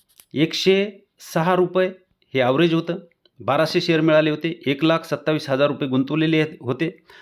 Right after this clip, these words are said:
आणि चारच दिवसामध्ये, आयपीओ भरला तर चार दिवसामध्ये सगळं हे झालेलं आहे. आणि चार दिवसामध्ये एकशे सत्त्याऐंशी टक्के रिटर्न मिळाले. दोन लाख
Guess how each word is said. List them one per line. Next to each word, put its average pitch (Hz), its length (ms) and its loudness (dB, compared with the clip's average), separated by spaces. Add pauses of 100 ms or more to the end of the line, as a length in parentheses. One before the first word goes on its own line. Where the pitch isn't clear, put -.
(200)
आणि 202 360 2 (680)
चारच 214 260 2
दिवसामध्ये, 170 480 0
आयपीओ 156 380 2
भरला 165 300 2
तर 175 40 4
चार 170 240 2
दिवसामध्ये 165 480 -2
सगळं 156 300 2
हे 151 160 2
झालेलं 139 360 0
आहे. 147 140 -2 (340)
आणि 131 300 0 (180)
चार 165 160 2
दिवसामध्ये 151 640 -2
एकशे 151 280 -6
सत्त्याऐंशी 170 540 0
टक्के 156 320 0
रिटर्न 135 260 0
मिळाले. 143 360 2
दोन 139 400 4
लाख 170 180 4